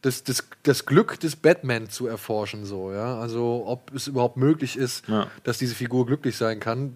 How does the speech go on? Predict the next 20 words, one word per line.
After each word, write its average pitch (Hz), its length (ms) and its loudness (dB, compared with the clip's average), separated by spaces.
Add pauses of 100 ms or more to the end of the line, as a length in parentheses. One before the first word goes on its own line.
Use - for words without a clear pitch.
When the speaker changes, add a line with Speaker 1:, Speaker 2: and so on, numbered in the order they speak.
(120)
Speaker 1:
ähm, 113 420 0 (200)
immer 156 200 8
noch 151 180 6
im 147 140 0
Rahmen 131 320 6
eines 127 220 -2
Lego-Films, 123 640 0
ja. 107 80 -6
Speaker 2:
Klar, 92 220 -4
wenn 95 80 -4
Speaker 1:
Ich 90 100 -2
Speaker 2:
Michelle 127 80 2
Speaker 1:
finde 190 240 8
auch, 202 160 10
Speaker 2:
Pfeiffer - 140 -12
zurückkommt. - 220 -10
Speaker 1:
der 151 100 12
Film 190 260 8
ist 190 160 2
teilweise, 180 600 8